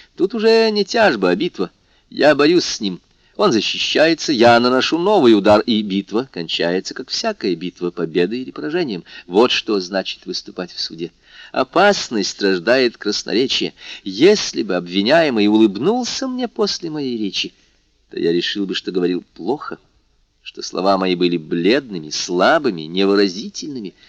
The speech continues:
Представьте себе... Какая гордость наполняет душу прокурора, убежденного в виновности подсудимого, когда он видит, что преступник бледнеет и склоняет голову под тяжестью улик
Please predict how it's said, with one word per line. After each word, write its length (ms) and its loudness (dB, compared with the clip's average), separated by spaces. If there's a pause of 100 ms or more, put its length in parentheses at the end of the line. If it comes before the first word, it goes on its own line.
(160)
Представьте 1000 -2
себе... 480 -4 (840)
Какая 420 4
гордость 840 4
наполняет 680 2
душу 360 0
прокурора, 680 6
убежденного 680 6
в 60 2
виновности 800 2
подсудимого, 760 -4 (320)
когда 400 6
он 180 6
видит, 500 0
что 160 -10
преступник 580 -6
бледнеет 800 2
и 60 0
склоняет 600 -4
голову 440 4
под 220 -4
тяжестью 560 -4
улик 400 -6